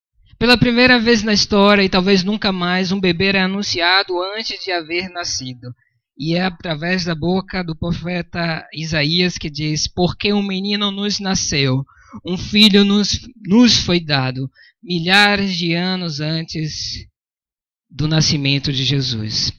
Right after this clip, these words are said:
Talvez Isaías, sem saber aqui, estava declarando duas coisas tão importantes a respeito de Jesus.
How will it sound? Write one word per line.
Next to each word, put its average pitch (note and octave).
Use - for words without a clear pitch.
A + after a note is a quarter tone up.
Talvez D#3+
Isaías, F3
sem E3+
saber E3+
aqui, F3
estava E3
declarando E3+
duas F#3+
coisas F3+
tão A3+
importantes D#3+
a D#3
respeito D3+
de D3
Jesus. B2+